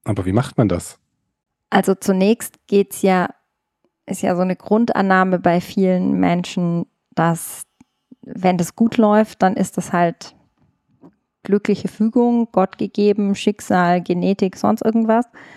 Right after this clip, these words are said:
Speaker 2: Ähm, und wenn's halt schlecht läuft, dann umgekehrt, nur dann hat man halt Pech gehabt. Und das Spannende ist, dass, ähm, Resilienz ziemlich gut erforscht ist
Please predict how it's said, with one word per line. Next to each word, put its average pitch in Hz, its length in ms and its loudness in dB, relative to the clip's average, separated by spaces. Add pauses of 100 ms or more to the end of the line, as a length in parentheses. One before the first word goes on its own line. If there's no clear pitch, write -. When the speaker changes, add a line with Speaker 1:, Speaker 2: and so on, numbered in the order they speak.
(600)
Speaker 2:
Ähm, 202 460 2 (800)
und 196 220 2
wenn's 190 260 0
halt 190 140 0
schlecht - 320 -2
läuft, 190 360 0
dann 185 220 0
umgekehrt, 208 640 -2
nur 202 120 2
dann 185 220 2
hat 190 140 -4
man 180 100 0
halt 180 140 -2
Pech 208 240 -2
gehabt. 233 400 -2 (1000)
Und 208 340 2 (100)
das 196 240 -2
Spannende 262 640 2
ist, - 500 -2
dass, 185 600 -2
ähm, 180 480 -4 (320)
Resilienz 190 600 0
ziemlich 196 240 -2
gut 202 180 0
erforscht - 540 0
ist 269 400 -2